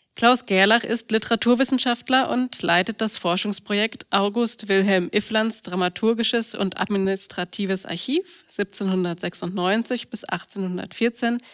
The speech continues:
Erschließung und Edition. Worum es in diesem Projekt geht, wer Iffland war und warum er bis heute Auswirkungen auf den Theaterbetrieb hat,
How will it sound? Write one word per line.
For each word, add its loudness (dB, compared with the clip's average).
Erschließung 0
und -2
Edition. -2
Worum 6
es 4
in 2
diesem 2
Projekt -4
geht, -2
wer 4
Iffland -2
war 0
und -2
warum 0
er 0
bis -4
heute 0
Auswirkungen -2
auf -8
den -2
Theaterbetrieb -4
hat, -4